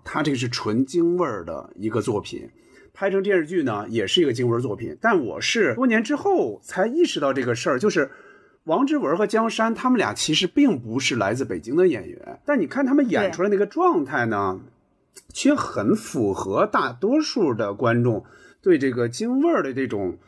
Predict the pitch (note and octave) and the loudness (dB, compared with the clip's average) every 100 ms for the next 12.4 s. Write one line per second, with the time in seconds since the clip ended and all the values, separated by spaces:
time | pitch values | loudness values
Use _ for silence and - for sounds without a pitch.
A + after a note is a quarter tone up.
0 | _ _ _ - C4+ A3 D#3+ D3+ F3+ A3 | _ _ _ -4 0 2 0 0 0 0
1 | - G2 D#2+ A#3+ D#4 C#3+ C#3+ E3 D#3 D3 | -2 -2 0 0 0 -2 0 2 0 -2
2 | C#3 - D#3 D#3 D#3 A2 - F3 C#3+ A#2+ | -8 -2 0 0 -2 -4 -2 -2 0 0
3 | F2+ E2 - E3 G#3 - C#4+ C4+ E3+ B2 | -4 -8 -2 2 2 0 0 2 0 0
4 | D#3+ C#4 F#3 G3 G3 - C#3 C4 G3 G3 | 0 0 0 -2 -4 -4 0 2 4 0
5 | C#3 A#2 A#3+ A3 A#2+ G#2+ D#3+ E3+ - - | 0 -2 0 0 -2 -2 -2 -2 -4 -18
6 | - B2 B2 C3 G#3+ F3+ D#3 - F#3 A3 | -10 -4 -2 0 2 2 -2 -4 0 0
7 | B3 C4+ A#2 - C4+ - C#3 G#2+ A#3 B3+ | 0 -2 -2 -4 -4 0 0 0 0 0
8 | A3+ E3 F#3 G#3+ C#3+ F#3+ C4 B2 B2 G2+ | 0 0 2 0 0 2 0 0 -2 -4
9 | B2 F#3 C3+ A#3 E4+ C3 E2 - B2 B2+ | 0 0 0 0 0 0 -4 -6 0 2
10 | F#2+ - E3 E3 D#3+ D#3 D#3+ E3 F#3+ E4+ | 0 -2 0 2 2 2 0 0 0 0
11 | D#4 F#3 G#2 A2+ C3 C#3 D4 E4 A#2 G#2+ | 0 -2 -4 -2 0 0 0 2 0 -2
12 | F3+ G3 G#3 G3 | 0 0 0 -4